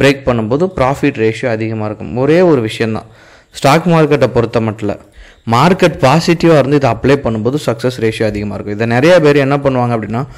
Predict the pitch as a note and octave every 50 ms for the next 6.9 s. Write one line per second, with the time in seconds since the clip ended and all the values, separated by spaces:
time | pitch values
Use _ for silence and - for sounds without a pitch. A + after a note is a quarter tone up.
0 | - - - - - _ - D3 F3 A3 B3+ B3 - - E3+ D3+ C3+ A#2+ B2 A#2
1 | A#2+ B2 A#2+ A2+ - A#2 B2+ B2+ C#3 D#3 D#3 C#3 B2+ A#2+ A#2 A#2+ A#2 A#2 B2+ B2+
2 | B2+ - A2+ G#2 - - A2+ G#2+ G2 F#2+ G2 - - A2+ - A#2+ A#2 A#2+ B2 B2
3 | D3 E3 G#3 G3+ F3+ D#3 C3 C3 C#3+ D3 D3+ D#3 D3 C3 A#2+ A2+ A2 A#2 B2+ C3+
4 | D3+ E3+ D#3+ - - - G#2+ G#2+ G#2 - G2+ F#2+ G2 G#2+ B2+ D3+ E3 - - -
5 | - - - _ _ _ - - B2+ D#3 F#3 G#3+ G#3 A3 G#3+ G3 F3 D#3 C#3 C3
6 | - D#3 D3+ - - - B2+ A#2 C3+ C3+ - - A#2+ A#2+ - B2+ A#2+